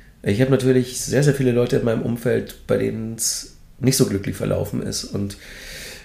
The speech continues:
ähm, deswegen, also, ne, je mehr ich mit denen drüber gesprochen habe und je mehr ich auch im Zuge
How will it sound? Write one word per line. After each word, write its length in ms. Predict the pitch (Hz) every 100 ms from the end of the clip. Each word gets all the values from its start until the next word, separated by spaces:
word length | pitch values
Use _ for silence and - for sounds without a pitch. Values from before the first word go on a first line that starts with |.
| -
ähm, 540 | 110 104 104 104 107 98 - - - - - - - - - - - - - - - - - - - - - - - - - - - - - - - - - - -
deswegen, 480 | - 101 117 117 -
also, 280 | - 107 117 - - - - - - - - -
ne, 140 | 110 113
je 200 | 107 113
mehr 300 | 110 117 127
ich 220 | 127 123
mit 200 | 107 -
denen 260 | 117 135 127
drüber 240 | 123 123
gesprochen 440 | 123 - 117 117
habe 200 | 113 110
und 120 | 110 104
je 100 | 107
mehr 200 | 107 113
ich 140 | 107
auch 200 | 101 -
im 120 | -
Zuge 360 | - 117 113